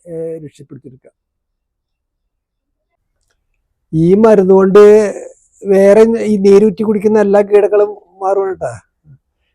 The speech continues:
ഈ മരുന്ന് നീരൂറ്റി കുടിക്കുന്ന ഈ കീടങ്ങൾക്കുള്ളതാണ്.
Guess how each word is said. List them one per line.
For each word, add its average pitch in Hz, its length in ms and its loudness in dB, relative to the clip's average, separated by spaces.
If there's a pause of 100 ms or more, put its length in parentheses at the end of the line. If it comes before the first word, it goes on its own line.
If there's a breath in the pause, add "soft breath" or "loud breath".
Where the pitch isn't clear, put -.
ഈ 151 80 -8
മരുന്ന് 170 600 -2
നീരൂറ്റി 165 400 2
കുടിക്കുന്ന 175 340 -4 (420)
ഈ 160 100 -6
കീടങ്ങൾക്കുള്ളതാണ്. 151 880 -8